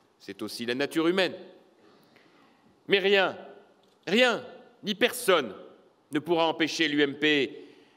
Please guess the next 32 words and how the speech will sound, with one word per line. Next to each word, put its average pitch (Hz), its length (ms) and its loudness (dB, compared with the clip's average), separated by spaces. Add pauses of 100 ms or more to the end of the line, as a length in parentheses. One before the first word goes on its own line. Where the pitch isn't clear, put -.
(220)
d'avancer 185 420 4
chaque 175 240 0
jour 170 340 2
un 170 120 4
peu 165 160 2
plus 160 320 -4
que 160 80 2
la 147 100 4
veille, 131 380 0 (680)
inexorablement 135 1080 2 (160)
à 143 80 2
la 143 80 2
reconquête 127 840 -4
de 117 100 -6
la 120 100 2
confiance 113 440 -6
des 101 80 -6
Français. 98 460 -8 (960)
Par 156 140 4
la 180 80 2
force - 680 0 (360)
et 196 80 6
le 202 80 4
dynamisme 190 640 2
des 147 100 4
femmes 156 320 2
et 147 60 -2
des 135 220 0
hommes 139 140 2
qui 139 120 -6
la 127 80 4
composent, 139 640 0